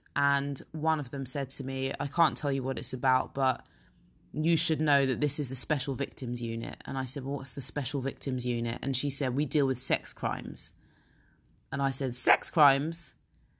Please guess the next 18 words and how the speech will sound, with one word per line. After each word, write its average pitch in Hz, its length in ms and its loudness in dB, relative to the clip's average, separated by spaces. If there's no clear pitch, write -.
And 143 160 -2
she 151 160 -2
said, 139 240 -2
"Yeah." 123 300 0
And 214 160 2
at 240 80 0
that - 240 6
point, 135 260 0
I 175 80 6
actually 151 480 2
sort 147 220 -2
of 147 40 -2
laughed, 160 640 2
because 147 720 0
I 156 120 2
said, 160 260 0
"Sex - 320 -2
crimes? 135 640 -4